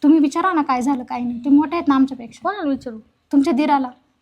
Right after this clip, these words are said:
Speaker 2: मी कशाला विचारू? त्यांची लाईफ आहे, त्यांची इच्छा, ते जगतेत. मी काय मध्ये पडू ना? आता लग्न करताना कुठं त्यांनी मला विचारलं की मी लग्न करतो वहिनी,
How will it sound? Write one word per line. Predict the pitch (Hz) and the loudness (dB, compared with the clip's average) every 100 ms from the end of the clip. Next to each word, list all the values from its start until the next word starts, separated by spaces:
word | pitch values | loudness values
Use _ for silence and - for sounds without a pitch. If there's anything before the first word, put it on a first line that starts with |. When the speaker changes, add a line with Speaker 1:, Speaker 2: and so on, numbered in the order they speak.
| - | -14
Speaker 2:
मी | 233 | -10
कशाला | 269 269 302 | -8 -8 -8
विचारू? | 415 415 403 | -10 -10 -10
त्यांची | 392 - 403 392 359 311 285 | -10 -12 -12 -10 -8 -4 -2
लाईफ | 294 294 285 | -2 -4 -2
आहे, | 262 | -4
त्यांची | 254 285 277 277 | -2 -4 -4 -4
इच्छा, | 269 269 247 233 | -8 -8 -10 -8
ते | 247 247 | -8 -8
जगतेत. | 262 262 - 226 | -10 -14 -12 -10
मी | 247 311 | -10 -10
काय | 311 277 233 | -8 -6 -6
मध्ये | 226 240 233 | -8 -8 -10
पडू | 233 220 | -10 -12
ना? | 262 269 _ - _ _ _ _ _ _ | -14 -16 _ -20 _ _ _ _ _ _
आता | 277 320 | -2 2
लग्न | 320 392 415 | 2 2 -2
करताना | 415 415 403 392 | -4 -2 -2 -2
कुठं | 415 392 | -4 -2
त्यांनी | 370 339 | 0 0
मला | 311 311 | 0 0
विचारलं | 294 285 269 262 262 269 | -2 -2 -4 -2 -2 0
की | 269 | 0
मी | 269 | 2
लग्न | 285 277 | 2 0
करतो | 269 269 269 | -2 -4 -4
वहिनी, | 262 269 240 240 247 247 | -2 -2 -2 -4 -6 -8